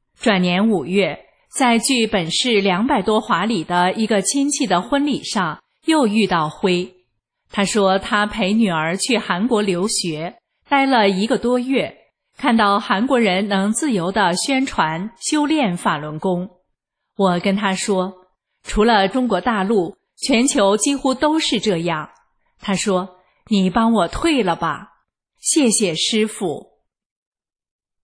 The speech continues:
达、蜀两口子是我的邻居，一个教授，一个副教授。他们去南方一所大学任教几年了。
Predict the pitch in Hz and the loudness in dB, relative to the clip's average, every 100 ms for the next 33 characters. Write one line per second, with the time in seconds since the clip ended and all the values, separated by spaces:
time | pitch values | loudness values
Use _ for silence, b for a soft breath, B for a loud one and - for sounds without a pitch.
0 | _ _ 208 185 190 214 269 - - - | _ _ -2 0 -2 -4 -4 -8 -8 -4
1 | 220 175 165 190 220 202 196 226 220 160 | -2 -2 0 -2 -2 -2 0 0 -2 -4
2 | - 196 190 - 254 185 - 185 175 151 | -4 0 0 0 -2 -2 -2 -2 -2 -6
3 | 175 208 185 185 - _ _ - 240 247 | -4 -2 -2 -4 -14 _ _ -4 0 0
4 | 233 240 196 - 262 175 139 - 202 208 | 0 0 -2 -2 -2 -2 -4 -4 0 2
5 | 175 - 269 - 165 156 - 170 147 - | 0 0 -4 -2 -2 -4 -4 -2 -4 -10
6 | _ _ _ - 208 208 269 196 175 170 | _ _ _ -2 2 2 2 0 0 -2
7 | 190 269 254 262 226 202 147 196 180 - | -2 0 0 0 0 -2 -2 -2 -2 -2
8 | 170 180 208 175 208 175 165 - 180 147 | -2 -2 -2 0 0 -2 -2 -4 -4 -6
9 | 143 135 160 147 | -10 -8 -4 -6